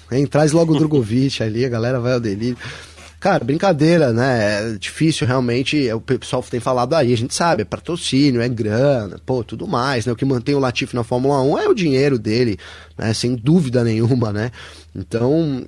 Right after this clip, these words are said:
é isso, cara, é um, é um conjunto de interesses aí também que formam, né, todo, todo,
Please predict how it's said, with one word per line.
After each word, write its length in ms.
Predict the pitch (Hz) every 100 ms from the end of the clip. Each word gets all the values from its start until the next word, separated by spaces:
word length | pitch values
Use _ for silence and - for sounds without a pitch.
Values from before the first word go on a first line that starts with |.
| -
é 140 | 185
isso, 260 | 185 120 -
cara, 220 | 101 95
é 60 | 104
um, 200 | 127 120
é 60 |
um 100 | 127
conjunto 460 | 127 135 117 131 139
de 120 | 135
interesses 720 | 151 175 151 120 123 - 110
aí 200 | 107 107
também 260 | 113 110 104
que 80 | -
formam, 440 | 110 107 120 120 113 - - - -
né, 180 | 90 101 -
todo, 300 | 104 117 87
todo, 340 | 95 113